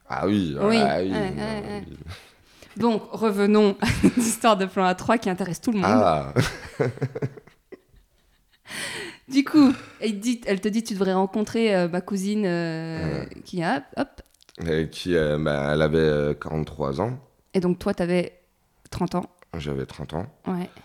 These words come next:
Speaker 1: Et du coup, euh, je lui dis, « Bah, faut, bah, voilà, c'est qu'on arrive à l'aspect physique. » Je dis, « Bah, faut voir si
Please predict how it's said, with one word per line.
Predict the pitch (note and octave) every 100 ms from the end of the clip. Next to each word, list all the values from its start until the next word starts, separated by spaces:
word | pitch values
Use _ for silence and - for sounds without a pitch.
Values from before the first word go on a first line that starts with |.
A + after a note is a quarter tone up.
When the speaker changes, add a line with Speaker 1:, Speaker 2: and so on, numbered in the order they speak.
| _ _ _ _ _ _
Speaker 1:
Et | D2+
du | D2
coup, | D2 G2+ G2 E2+
euh, | C#2+ C#2+ C#2+ C#2+ C#2 C#2 G1+ -
je | -
lui | D#2
dis, « | C#2+
Bah, | D2 G1+ G1+
faut, | - D#2+ D2 - _ - -
bah, | C2
voilà, | - C#2+ E2+
c'est | - -
qu'on | D#2
arrive | C#2 C#2 D2
à | C#2
l'aspect | C2+ - C#2+
physique. » | C#2 D2 D2+ G2+
Je | D#2
dis, « | C#2
Bah, | A#1
faut | - -
voir | D#2 E2
si | -